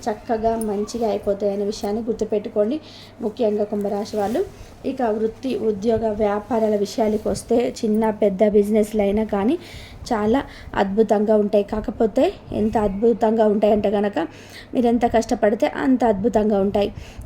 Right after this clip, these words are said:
కష్టేపాలి అన్న మాట ఉంటుంది కదా, అది గుర్తుపెట్టుకోండి. మీరు ఎంత కష్టపడతారో ఇష్టంగా కష్టపడండి, కష్టంగా కాదు, ఇష్టంగా కష్టపడుతూ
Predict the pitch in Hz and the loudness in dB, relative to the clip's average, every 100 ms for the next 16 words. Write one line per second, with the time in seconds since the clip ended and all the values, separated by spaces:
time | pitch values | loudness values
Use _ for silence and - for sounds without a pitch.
0 | - 226 - 220 214 214 226 - 226 220 | -2 -2 2 2 4 2 2 2 0 0
1 | 226 214 208 240 202 208 208 208 285 - | 0 0 2 2 2 0 2 2 0 -2
2 | - 208 233 220 254 - 196 214 202 226 | -2 0 2 0 2 2 2 2 2 2
3 | 330 - - - - 220 214 208 247 254 | 0 -6 -16 -12 0 4 4 4 2 2
4 | 247 233 - 226 208 202 208 214 - 214 | 0 0 0 0 -2 0 0 0 -2 -4
5 | - 247 226 220 220 214 240 202 208 208 | -2 0 2 2 0 -2 -2 2 2 2
6 | 208 220 - 226 220 208 196 202 339 - | 0 -2 -2 0 0 0 0 -2 -2 -4
7 | - - - 226 - 240 226 226 233 233 | -12 -14 -8 -8 0 0 2 0 0 -2
8 | 240 240 233 214 196 | 0 -2 0 0 2